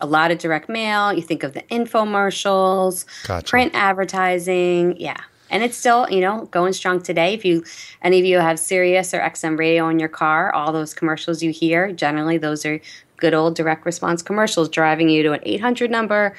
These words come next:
Speaker 1: or a website in order to take an action.
Speaker 2: So th-, the direct response world has pretty much been around forever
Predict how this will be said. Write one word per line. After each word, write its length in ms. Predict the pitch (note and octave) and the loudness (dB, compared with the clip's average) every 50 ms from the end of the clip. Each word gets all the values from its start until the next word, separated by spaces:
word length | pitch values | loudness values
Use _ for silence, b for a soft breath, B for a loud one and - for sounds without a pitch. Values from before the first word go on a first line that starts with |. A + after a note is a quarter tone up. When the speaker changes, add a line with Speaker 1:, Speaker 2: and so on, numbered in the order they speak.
| B B B B B B - | B B B B B B -2
Speaker 1:
or 100 | D3 C#3+ | 0 0
a 60 | C#3+ | 2
website 580 | F3+ F3+ F3+ F3 - - F3 D#3+ D#3+ D#3+ D#3 | 2 2 2 0 0 0 0 2 2 0 0
in 120 | - D3+ D3 | 0 -2 -2
order 240 | - D3 D3 C#3+ C#3 | -2 -2 -4 -4 -2
to 160 | C#3+ C3+ C#3 | -4 -4 -4
take 260 | C#3 - - C#3+ C3+ | -6 -8 -8 -8 -6
an 60 | B2+ B2 | -4 -4
action. 400 | A2 F2 - - - - - A2+ B B B B B | -4 -6 -6 -8 -10 -10 -12 -14 B B B B B
Speaker 2:
So 180 | - - D#3+ | -2 0 0
th-, 120 | D#3 C#3+ - - | 0 0 -4 -8
the 160 | - C3 D#3 C#3 | -2 0 2 4
direct 320 | C#3 C#3+ D3+ F3 F#3 - | 6 4 4 4 4 2
response 420 | - C#3 - - C#3+ C3+ A#2+ - - | 0 0 2 2 2 2 2 0 0
world 200 | B2 A2+ A2 G2+ | 2 2 2 2
has 80 | G2 F2+ | -2 -4
pretty 200 | - - B2 G#2 | 0 2 2 2
much 200 | G#2 F#2+ - - | 2 -2 -2 -2
been 100 | A#2+ G#2 | -2 0
around 260 | G2+ G2 G2 F#2 E2 - | 0 0 0 -2 -4 -4
forever 420 | - G2 F2 E2 D2+ C#2+ C#2+ - | -2 -2 0 0 -2 -4 -8 -14